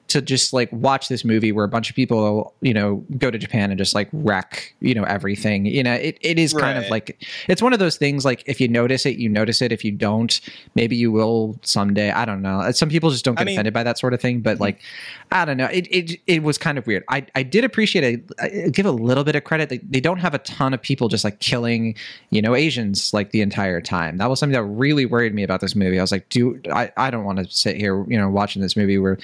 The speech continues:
Speaker 1: that's just gonna be, it's just gonna be nothing but, like, you know, Westerners killing Asian people." What they do to get around that is, like, it's a Russian gangster. Most of the people, most of the assassins, uh,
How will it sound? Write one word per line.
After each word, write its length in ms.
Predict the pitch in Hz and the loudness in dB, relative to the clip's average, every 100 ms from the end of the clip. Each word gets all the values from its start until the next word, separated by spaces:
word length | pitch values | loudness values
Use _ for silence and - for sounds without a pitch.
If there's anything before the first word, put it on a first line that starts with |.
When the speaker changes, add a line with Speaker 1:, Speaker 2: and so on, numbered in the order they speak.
| - - - | -10 -20 -4
Speaker 1:
that's 180 | 107 104 | -4 -2
just 160 | 107 | -4
gonna 120 | - | -4
be, 140 | 104 - | -6 -4
it's 140 | 131 | -2
just 80 | 107 | 0
gonna 80 | 139 | 0
be 80 | 117 | 0
nothing 300 | 104 107 101 | 0 -2 0
but, 160 | 104 98 | 0 0
like, 220 | 101 - _ - | -2 -4 _ 0
you 140 | 113 | 2
know, 120 | 98 | 2
Westerners 480 | 95 95 - 101 95 | 2 0 -2 -2 -2
killing 280 | - 101 98 | 0 0 2
Asian 300 | 98 98 101 | 2 0 0
people." 360 | 101 104 98 98 - - - | 0 0 0 -2 -10 -14 -6
What 120 | - 160 | -2 2
they 100 | 165 | 2
do 180 | 139 202 | 2 2
to 60 | |
get 120 | 151 131 | 2 0
around 280 | 127 143 127 | 0 0 0
that 220 | 104 - | -2 -2
is, 180 | 113 113 | -2 0
like, 160 | 107 - _ _ - | -2 -6 _ _ -4
it's 280 | 117 - | -2 0
a 120 | 90 117 | 0 0
Russian 380 | 135 147 131 113 | 0 0 -2 -2
gangster. 500 | 104 95 - 98 87 | -2 -2 -4 -2 2
Most 420 | 101 123 147 - | 2 4 2 -2
of 100 | 123 | -4
the 60 | 123 | -2
people, 480 | 131 123 120 113 | 0 2 2 0
most 220 | 113 131 143 | 2 0 2
of 20 | |
the 80 | 123 | 0
assassins, 760 | 113 110 113 120 110 101 - | 2 0 0 -2 -2 -2 -2
uh, 60 | 120 | -4